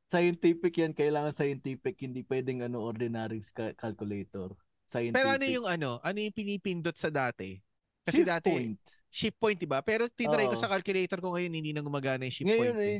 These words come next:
Speaker 1: hindi na eh.
Speaker 2: May
Speaker 1: May
Speaker 2: equals
Speaker 1: shift,
Speaker 2: ata.
Speaker 1: may shift equal, oo.
Speaker 2: Oo, may
Speaker 1: Kaya
Speaker 2: equals
Speaker 1: siguro,
Speaker 2: na.
Speaker 1: ano,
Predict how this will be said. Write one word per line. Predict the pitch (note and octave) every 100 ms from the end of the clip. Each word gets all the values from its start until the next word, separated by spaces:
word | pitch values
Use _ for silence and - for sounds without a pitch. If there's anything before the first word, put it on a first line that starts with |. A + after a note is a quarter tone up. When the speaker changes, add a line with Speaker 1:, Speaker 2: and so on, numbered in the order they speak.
| F#3+
Speaker 1:
hindi | G3 F#3+ G3
na | A3
eh. | A3+ F#3
Speaker 2:
May |
Speaker 1:
May | E3 G3+
Speaker 2:
equals | G3 E3+ G#3 F#3+
Speaker 1:
shift, | G3 E3
Speaker 2:
ata. | - C#3
Speaker 1:
may | E3+ F#3
shift | G3 A3 A3 -
equal, | F#3+ - G3
oo. | G3+ F3+ E3 D#3 A#2+ _ _ _ -
Speaker 2:
Oo, | A#2+ A#2 A#2
may | A#2+
Speaker 1:
Kaya | F#3 E3+
Speaker 2:
equals | D3+ G#2+
Speaker 1:
siguro, | G#3 A#3 B3+ B3+ A3
Speaker 2:
na. |
Speaker 1:
ano, | G3+